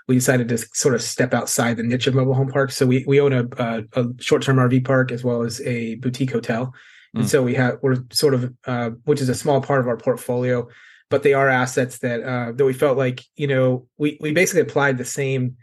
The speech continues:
Speaker 1: sort of logic to, where we're like, "Look, we can step in, make this business better. We can force appreciate, we can, we can send more dollars to the bottom line."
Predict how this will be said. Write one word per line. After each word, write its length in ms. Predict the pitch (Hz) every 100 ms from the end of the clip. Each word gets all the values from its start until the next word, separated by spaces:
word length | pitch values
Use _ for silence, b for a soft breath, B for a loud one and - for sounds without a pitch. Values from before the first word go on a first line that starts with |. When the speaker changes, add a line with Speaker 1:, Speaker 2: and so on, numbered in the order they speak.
| b b b b
Speaker 1:
sort 200 | - 151
of 100 | 120
logic 420 | 117 131 147 127
to, 220 | - 131
where 100 | 120
we're 100 | 120
like, 200 | 117 117 127
"Look, 160 | 170
we 100 | 139
can 140 | 151 139
step 280 | - 131
in, 140 | 135 127
make 220 | 127 127
this 140 | 131
business 360 | - 123 117 110
better. 400 | - 120 131 131
We 120 | 123
can 120 | 117
force 260 | 107 135 123
appreciate, 540 | - 131 131 131 127
we 80 | 131
can, 180 | 123 117
we 140 | 120
can 100 | 123
send 200 | 110 139
more 120 | 135 123
dollars 360 | 123 123 123
to 80 | 127
the 80 | 123
bottom 280 | 113 117 120
line." 360 | 135 131 127